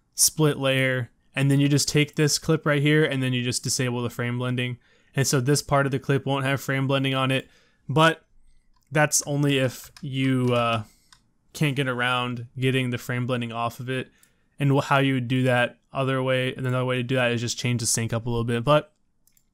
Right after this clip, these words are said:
other than that, I hope these ideas help you guys in your, uh, you know, syncing career,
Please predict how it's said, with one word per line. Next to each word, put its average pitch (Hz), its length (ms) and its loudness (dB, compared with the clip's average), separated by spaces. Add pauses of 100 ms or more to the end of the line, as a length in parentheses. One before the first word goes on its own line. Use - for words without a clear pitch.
(260)
other 190 240 4
than 180 100 6
that, 180 220 4
I 151 80 2
hope 170 140 2
these 160 140 4
ideas 147 600 2 (560)
help 165 260 2
you 160 80 4
guys 147 460 2
in 160 380 -2
your, 143 340 4
uh, 120 240 4
you 127 160 -2
know, 127 80 0
syncing 147 720 0 (480)
career, 135 880 0